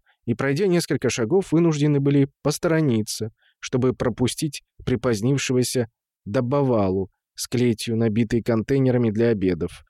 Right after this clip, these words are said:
на голове, который трусцой маневрировал в толпе.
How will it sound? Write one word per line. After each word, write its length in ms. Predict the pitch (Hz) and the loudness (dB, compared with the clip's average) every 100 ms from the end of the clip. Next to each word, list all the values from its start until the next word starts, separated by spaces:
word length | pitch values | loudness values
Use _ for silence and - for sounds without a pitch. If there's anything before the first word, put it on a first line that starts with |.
| - | -6
на 120 | 110 | -2
голове, 460 | 104 110 104 92 87 _ _ _ | 2 2 2 0 -4 _ _ _
который 360 | - 113 127 113 | -6 -2 0 0
трусцой 480 | 131 117 - 139 135 | 0 -2 -2 0 2
маневрировал 760 | 127 117 107 120 120 120 110 _ _ _ | 2 2 2 2 2 2 0 _ _ _
в 80 | - | -4
толпе. 460 | 123 117 - 85 | -2 -2 -6 -8